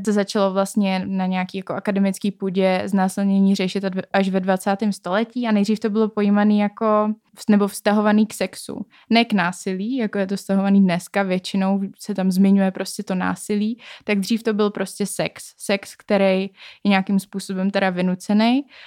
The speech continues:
a bylo to hodně medikalizovaný, že lidi, kteří někoho znásilnili, tak byli bráni jako, že jsou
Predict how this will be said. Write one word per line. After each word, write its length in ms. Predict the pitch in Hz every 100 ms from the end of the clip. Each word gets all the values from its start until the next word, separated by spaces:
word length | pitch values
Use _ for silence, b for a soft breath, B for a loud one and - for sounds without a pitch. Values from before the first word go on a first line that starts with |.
| B
a 80 | 202
bylo 280 | 190 202 202
to 120 | 208 202 202 202
hodně 600 | 190 208 202 202 196 208 - _ _ 226
medikalizovaný, 1080 | 214 247 240 190 185 185 180 180 185 202 196
že 100 | 185 - -
lidi, 440 | 208 214 196 240 247
kteří 640 | - 208 196 202 190 196 b b b
někoho 380 | 208 208 202 196
znásilnili, 920 | 190 190 185 - 190 190 185 185 226 277 B B
tak 140 | 214 202
byli 220 | 208 208
bráni 460 | 208 202 202 202 202
jako, 680 | 202 - 208 202 196 202 - b b -
že 280 | 196 202 202
jsou 600 | - 220 202 202 202